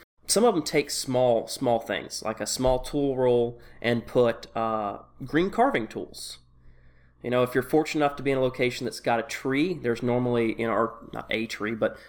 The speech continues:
multiple trees, there's normally a limb broken off somewhere, or somebody's cut down a tree.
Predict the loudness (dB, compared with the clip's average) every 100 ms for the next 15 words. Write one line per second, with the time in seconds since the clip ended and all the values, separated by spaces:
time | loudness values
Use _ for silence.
0 | -14 0 2 2 0 -8 -8 -4 -2 -2
1 | -4 -10 -18 -20 -2 0 2 2 2 2
2 | 2 2 0 0 2 0 -2 0 2 2
3 | 2 0 0 -2 -2 0 0 2 2 0
4 | -2 -2 0 2 2 0 -4 -2 -2 0
5 | 0 -2 -4 -6 -4 -4